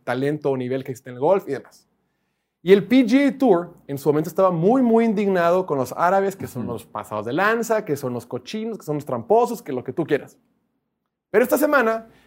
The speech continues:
Speaker 1: resultó ser que después de negociaciones se fusionaron. Y ahora el P G A Tour se ha fusionado con esta super, eh, liga, que es un barril sin fondo de dólares, <laughs> eh,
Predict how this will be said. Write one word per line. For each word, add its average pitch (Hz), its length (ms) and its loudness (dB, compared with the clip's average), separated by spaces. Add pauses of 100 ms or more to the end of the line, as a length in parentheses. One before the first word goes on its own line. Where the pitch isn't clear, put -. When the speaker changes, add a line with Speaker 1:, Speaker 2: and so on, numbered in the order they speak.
(100)
Speaker 1:
resultó 170 580 0
ser 160 320 0 (140)
que 185 340 0 (240)
después 151 380 -2
de 196 80 2
negociaciones 175 960 -2
se 180 360 0
fusionaron. 123 800 -6
Y 135 80 -4
ahora 160 260 4
el 139 160 -4
P 226 280 -2
G 220 180 -2
A 214 100 -6
Tour 240 280 2 (220)
se - 120 -6
ha 139 60 -2
fusionado 147 400 -2
con 135 100 -6
esta 151 140 -6
super, 147 680 0 (360)
eh, 120 340 -6
liga, 190 600 2 (580)
que 135 80 -10
es - 80 -8
un 160 100 -2
barril 156 280 4
sin 160 240 -6
fondo 156 300 0
de 139 100 2
dólares, 196 560 2 (240)
<laughs> - 760 -20
eh, 120 640 -8